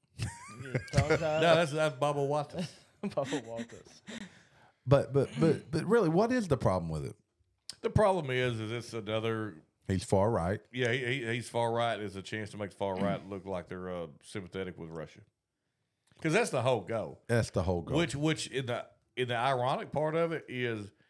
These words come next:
Speaker 1: if you go back to the two thousand twelve presidential debates, when that old, uh, stiff dude from Utah told, um,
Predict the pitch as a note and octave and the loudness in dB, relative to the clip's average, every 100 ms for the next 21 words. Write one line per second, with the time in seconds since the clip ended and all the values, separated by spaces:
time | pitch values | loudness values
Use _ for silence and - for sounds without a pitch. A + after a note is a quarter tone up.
0 | _ _ - C3 D3 D#3+ C#3 C3 A#2 G#2 | _ _ -10 -6 -2 0 0 0 -2 -6
1 | F#2+ C3 A#2+ A#2+ A#2+ A2+ A2 G#2 F#2 - | -4 -6 -2 0 2 0 -6 -10 -14 -18
2 | - _ _ - B2 C3 C#3+ C3 G#2+ F#2+ | -20 _ _ -10 0 2 4 2 0 -6
3 | _ _ - A#2+ G#2+ B2+ C#3+ A2 F#2 F#2+ | _ _ -4 -2 -2 -4 -6 -8 -6 -4
4 | F#2+ - - _ - - _ _ _ G#2 | -4 -6 -16 _ -20 -20 _ _ _ -6
5 | A2 A2+ A#2 A2 A2 G2+ - C3 - B2 | -4 -2 -2 -2 -4 -6 -6 -4 -4 -4
6 | A#2+ G2+ A#2 C#3+ B2+ A2+ G#2 A#2 A2+ A2 | -4 -6 -12 -4 0 0 -2 -4 -4 -2
7 | G#2+ G#2 F#2+ | -2 -2 -4